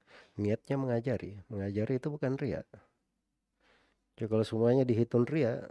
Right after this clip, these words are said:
nggak ada yang mengajari orang nanti. Saya juga duduk di sini, nanti pikirannya riya lagi. Itu kadang pintu syaitan itu banyak masuk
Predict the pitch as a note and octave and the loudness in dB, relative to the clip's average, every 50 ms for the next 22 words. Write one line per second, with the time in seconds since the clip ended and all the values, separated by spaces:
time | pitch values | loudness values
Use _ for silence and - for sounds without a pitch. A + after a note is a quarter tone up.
0 | - - G2+ A2+ C3+ A#2+ A2 A2+ C3 E3+ F3 D#3+ D3 C3+ C3 B2 A#2 A2 G#2 G2 | -16 -16 -16 -12 -8 -4 -2 0 2 2 4 4 4 4 4 4 4 2 2 2
1 | G#2 F#2+ F#2 F#2 F2+ F2+ F2 F2 - - A2+ A2+ A2+ A2+ G#2 G2 F#2+ F2+ F2 F#2 | 0 0 0 -2 -2 -2 -4 -6 -8 -6 -4 -2 -2 0 -2 -4 -4 -6 -8 -12
2 | - - _ _ _ _ - - B2 B2 C3+ C#3 C3 C#3 C#3 B2 C3 C3 C3+ C#3+ | -14 -18 _ _ _ _ -4 0 2 2 4 4 4 4 4 4 4 4 4 2
3 | C3 B2+ B2 A#2+ - C3+ C#3 D#3 D#3+ D3+ D3+ - _ _ - - - _ _ - | 0 2 0 2 2 2 0 0 -2 -6 -6 -10 _ _ -20 -20 -20 _ _ -2
4 | A#2 A#2 - D#3+ C#3+ C3+ C#3 - - - C3 C#3 C#3+ C#3+ C#3+ C#3+ E3+ D#3+ A2+ F2+ | -2 0 0 0 0 0 0 2 4 4 4 6 6 4 4 4 4 2 2 2
5 | F2+ F#2 E2+ E2 F#2 F#2+ - _ _ _ _ _ _ _ _ _ _ _ _ _ | 0 -2 -4 -6 -8 -10 -14 _ _ _ _ _ _ _ _ _ _ _ _ _
6 | _ _ _ _ _ _ _ _ _ _ _ _ - E3 C#3 A2 - - G#2+ B2 | _ _ _ _ _ _ _ _ _ _ _ _ -6 -6 -4 -4 -6 -8 -12 -16
7 | - _ - - A2+ A#2+ C#3+ C#3+ C3 - - A#2+ A#2 - - A2+ - - A2+ A2+ | -18 _ -4 -4 0 0 0 0 0 2 2 2 2 2 0 -4 0 2 0 0
8 | A2 - A2+ A2+ A2+ A2 - - C#3 C3 D3 D#3 C3 B2+ G#2 F2 _ - - F2+ | 2 0 -2 0 0 -2 -4 -4 -6 -6 -4 -4 -2 -2 -2 -4 _ -8 -10 -10
9 | - - - | -8 -10 -16